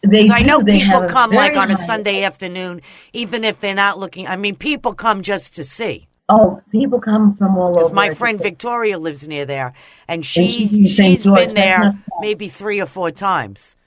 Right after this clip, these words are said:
Speaker 2: She
Speaker 1: Well,
Speaker 2: likes
Speaker 1: um,
Speaker 2: to go there.
Speaker 1: Yes, and, and the last time I was there, I worked with rescue horses. They have facilities that I, I, uh, thousands of acres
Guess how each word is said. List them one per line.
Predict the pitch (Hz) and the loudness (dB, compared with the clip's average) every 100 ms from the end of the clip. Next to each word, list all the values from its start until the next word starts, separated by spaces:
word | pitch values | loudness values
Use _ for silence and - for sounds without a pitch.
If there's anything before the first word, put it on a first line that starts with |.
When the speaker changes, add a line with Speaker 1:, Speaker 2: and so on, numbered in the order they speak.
| _ _ | _ _
Speaker 2:
She | - 196 | 0 4
Speaker 1:
Well, | 190 | 6
Speaker 2:
likes | 202 190 | 4 4
Speaker 1:
um, | 214 | 4
Speaker 2:
to | 196 | 2
go | 190 175 | 2 0
there. | 151 101 80 - _ _ | -2 -8 -12 -18 _ _
Speaker 1:
Yes, | 156 220 190 185 - 202 | 2 4 4 0 -8 -4
and, | 190 - - | -2 -4 -6
and | 208 196 | -2 2
the | 196 | 4
last | 196 240 339 - | 6 4 2 -4
time | 226 247 | -8 -2
I | 202 | 0
was | 175 170 | 0 -4
there, | 196 175 - | 0 2 2
I | 180 180 | -2 -4
worked | 175 190 - | -2 -4 -4
with | 170 170 - _ 156 | -10 -12 -12 _ 0
rescue | 185 196 - 170 - - | 0 0 -6 -10 -6 0
horses. | 233 208 - - _ _ | 2 2 -6 -18 _ _
They | 208 240 285 285 294 - | 4 6 6 2 -2 -6
have | - 202 202 196 - _ _ | -2 2 4 2 -2 _ _
facilities | 180 180 _ _ 233 233 220 214 214 208 - - | -10 -10 _ _ 2 4 2 4 4 2 0 0
that | 185 180 - | 2 2 -2
I, | 190 220 214 208 | -2 0 0 -4
I, | 196 - | -8 -4
uh, | 190 185 - - | -2 -2 -6 2
thousands | 220 269 285 208 170 143 - | 4 6 4 2 0 0 -6
of | - - | -10 -4
acres | 147 143 123 98 - | -4 -4 -4 -6 -6